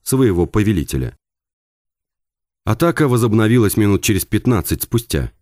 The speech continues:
когда тевтонские кавалеристы спешились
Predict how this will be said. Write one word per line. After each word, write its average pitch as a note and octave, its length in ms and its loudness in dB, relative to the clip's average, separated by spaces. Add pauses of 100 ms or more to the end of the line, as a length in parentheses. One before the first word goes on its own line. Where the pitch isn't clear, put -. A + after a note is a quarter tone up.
(260)
когда G2 360 0
тевтонские G#2+ 680 -2
кавалеристы G2+ 840 0
спешились F#2 720 -2